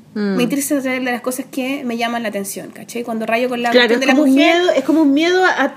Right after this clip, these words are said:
Speaker 1: a tomar una postura.
Speaker 2: Sí,
Speaker 1: ¿Cachai?
Speaker 2: o,
Speaker 1: A
Speaker 2: o
Speaker 1: decir, "No, a
Speaker 2: descubrir
Speaker 1: mí me gusta esto, pero esto no. O sea, yo, esto es lo que yo elijo", digamos.
Speaker 2: Claro.
Speaker 1: Y
Speaker 2: Y después
Speaker 1: eso
Speaker 2: voy a elegir otra cosa y de eso voy a
Speaker 1: Claro.
Speaker 2: averiguar. No me interesa de todo. No, pues si me interesa la cocina, ah, ahora me interesa la cocina y veo,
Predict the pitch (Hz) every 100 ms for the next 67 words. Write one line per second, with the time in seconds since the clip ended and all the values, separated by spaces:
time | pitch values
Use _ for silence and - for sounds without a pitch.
0 | - 254 254 262 277 294 285 - - 269
1 | 185 151 - - - 330 453 466 285 285
2 | 294 277 285 320 302 381 339 359 349 359
3 | - - 277 415 - 480 480 339 320 330
4 | 381 381 294 262 285 269 277 311 320 -
5 | 359 359 320 330 339 330 - 262 262 262
6 | - - 117 - 311 285 208 202 - -
7 | 214 226 262 320 359 339 330 285 269 285
8 | 233 226 226 330 339 294 294 330 359 330
9 | 320 339 339 254 226 208 220 254 240 226
10 | 269 262 262 262 277 370 294 220 - 226
11 | 240 254 285 254 226 311 349 349 233 214
12 | 196 262 254 233 233 247 214 196 254 233
13 | 202 226 240